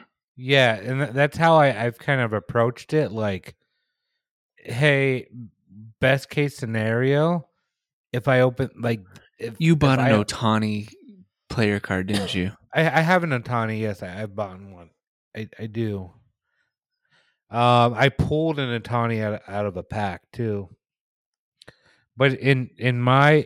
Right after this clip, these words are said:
Speaker 1: i-, best case scenario, I break even. And that's how I, I approach it. Like, I'm, I'm going at this like I go into gambling, like, I'm gonna
Speaker 2: <clears throat>
Speaker 1: lose money.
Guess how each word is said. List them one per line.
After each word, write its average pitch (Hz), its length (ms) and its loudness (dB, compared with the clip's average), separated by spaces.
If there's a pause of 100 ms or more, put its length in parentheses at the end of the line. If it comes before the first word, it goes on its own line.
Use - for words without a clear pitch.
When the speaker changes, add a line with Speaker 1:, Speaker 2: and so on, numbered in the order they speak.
Speaker 1:
i-, 120 100 -6
best 131 420 2
case 190 220 0
scenario, 127 560 0
I 110 100 2
break 90 340 -12
even. 135 400 -18
And 107 140 -12
that's 123 220 -4
how 127 180 0
I, 98 320 0 (600)
I 117 60 -4
approach 104 440 -6
it. 101 40 -8
Like, 117 180 -4
I'm, 127 220 -2
I'm 123 140 -6
going 135 320 4
at 123 140 0
this 120 180 -4
like 107 140 -2
I 98 80 -4
go 104 200 -2
into 104 180 -8
gambling, 104 520 -6
like, 95 160 -8
I'm 85 60 -12
gonna 90 240 -8
Speaker 2:
<clears throat> - 0 -
Speaker 1:
lose 92 320 -10
money. 78 340 -16